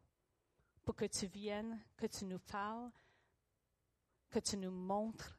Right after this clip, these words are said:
des choses, qu'on soit pas juste des gens qui regardent des, des situations des gens, mais qu'on soit des gens qui disent, « Dans cette situation, qu'est-ce que je peux faire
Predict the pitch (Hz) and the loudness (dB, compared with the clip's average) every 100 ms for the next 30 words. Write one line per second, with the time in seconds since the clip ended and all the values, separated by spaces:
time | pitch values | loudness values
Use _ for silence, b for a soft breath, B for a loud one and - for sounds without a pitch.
0 | - 226 220 - 175 165 165 - - - | -6 0 2 4 2 0 -4 -8 -8 0
1 | 226 - 220 185 208 - 220 220 233 214 | 2 6 4 4 0 2 2 2 0 0
2 | - 196 175 B B B - 220 185 - | 0 -2 -4 B B B -2 2 4 4
3 | 208 202 202 214 - - 220 - - B | 2 2 0 0 -4 -8 -8 -10 -10 B
4 | B 220 196 190 - B - - 226 - | B 2 4 2 -2 B -2 0 2 6
5 | 233 214 - 226 220 202 196 202 170 - | 6 6 2 2 2 2 2 0 -2 -8
6 | - - 226 214 196 208 - 208 190 190 | -16 -4 0 0 2 2 4 2 2 0
7 | 208 190 - 190 202 185 - b b b | 0 -2 -4 -4 -4 -6 -10 b b b
8 | b b 214 202 - - 240 - - - | b b -2 0 2 4 4 2 0 2
9 | 220 202 - 170 175 _ - 202 - 190 | 2 2 0 -2 -6 _ -8 -6 -4 -6
10 | - 170 - - 156 | -8 -10 -12 -14 -14